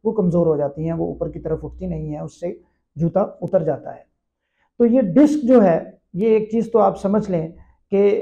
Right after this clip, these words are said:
ये जो हमारे मोरे हैं कम-, कमर के, बैक के, इनमें मोरों के दरमियान, हर दो मोरों के दरमियान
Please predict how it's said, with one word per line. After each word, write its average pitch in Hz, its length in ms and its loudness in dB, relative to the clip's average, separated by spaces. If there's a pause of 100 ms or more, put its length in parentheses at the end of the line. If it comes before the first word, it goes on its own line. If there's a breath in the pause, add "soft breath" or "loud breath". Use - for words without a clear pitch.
ये 208 140 2
जो 220 100 6
हमारे 190 300 2
मोरे 180 320 4
हैं 147 300 -2
कम-, 165 220 -2 (220)
कमर 170 240 0
के, 156 140 -4 (540)
बैक 170 260 2
के, 160 140 -10
इनमें 226 480 -2
मोरों 214 320 4
के 220 120 -2
दरमियान, 180 440 0
हर 269 240 -2
दो 196 240 0
मोरों 180 280 -4
के 190 100 -12
दरमियान 165 520 -4